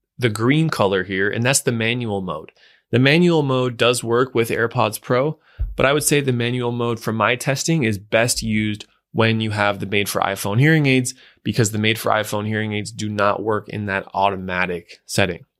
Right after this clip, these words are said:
And finally, on my screen here, I'll show you that you can adjust the bass and the treble.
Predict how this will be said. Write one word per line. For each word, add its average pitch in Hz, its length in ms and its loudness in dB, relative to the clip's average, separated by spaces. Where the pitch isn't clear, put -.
And 127 220 0
finally, 151 420 2
on 120 140 2
my 120 120 0
screen 131 300 -2
here, 131 200 0
I'll 107 100 2
show 120 160 -4
you 120 140 -2
that 107 100 -4
you 113 100 -4
can 143 220 -2
adjust 123 380 0
the 104 80 -2
bass 107 440 -2
and 104 280 -4
the 95 60 -6
treble. 117 520 -2